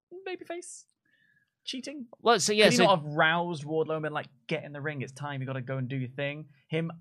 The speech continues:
Speaker 1: actively, oh, I pressed a button.
Speaker 2: Have you? Have you definitely pressed the button? It looks okay.
Speaker 1: Are we fine?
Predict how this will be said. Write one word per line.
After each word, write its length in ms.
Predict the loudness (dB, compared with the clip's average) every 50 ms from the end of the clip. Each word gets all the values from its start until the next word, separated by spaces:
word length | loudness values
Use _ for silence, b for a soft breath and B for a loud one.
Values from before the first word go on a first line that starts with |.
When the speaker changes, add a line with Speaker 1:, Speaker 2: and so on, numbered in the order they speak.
| -20 _ _ 0
Speaker 1:
actively, 800 | 0 0 0 -4 -4 -4 -4 0 0 0 0 0 -2 -4 -6 -8 -14 _ _ -14
oh, 100 | -14 -14 -16 _ _ _ -12
I 60 | -12
pressed 220 | -10 -8 -10 -10 -10
a 40 |
button. 220 | -12 -12 -12 -14 -14 -16 -20 _ _ _ _ _ _ _ _ _ _ _ _ _ _
Speaker 2:
Have 160 | -8 -6 -4
you? 220 | -4 -4 -4 -4 -4 -8 _ _ _ _ _ _ _ _ _ _ _ _ _
Have 80 | -4 -4
you 60 | -2
definitely 380 | 0 0 0 0 0 0 0 0
pressed 260 | 2 2 0 2 2 -2
the 60 | 2
button? 380 | 6 6 6 6 6 2 0 -4 _ _ _ _ _ _ _
It 80 | 4 4
looks 220 | 6 6 6 4
okay. 520 | 4 4 4 2 2 4 4 4 4 2 -2 -10 _ _ _ _ _ _ _ _ _ _ _ _ _ _ _ _ _ _ _ _ _ _ _ _ _ -6
Speaker 1:
Are 60 | -6
we 100 | -6 -6
fine? 400 | 0 2 2 4 4 2 -2 -6